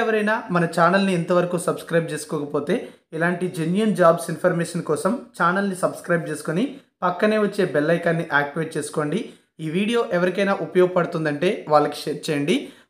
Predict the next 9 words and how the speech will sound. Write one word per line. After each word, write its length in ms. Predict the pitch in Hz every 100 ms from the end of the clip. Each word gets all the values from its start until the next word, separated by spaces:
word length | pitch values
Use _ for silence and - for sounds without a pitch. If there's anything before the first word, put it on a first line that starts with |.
| -
ఫ్రెండ్స్, 280 | 202 247 - 208
ఈ 20 | 208
నోటిఫికేషన్ 640 | 190 196 240 - 240 240 202
ద్వారా 220 | 185 175 196 - 165
మొత్తం 280 | 160 202 190 - 165
రెండు 200 | 175 202
వేల 160 | 208 214 - 180
ఐదు 140 | 180
వందల 240 | 180 175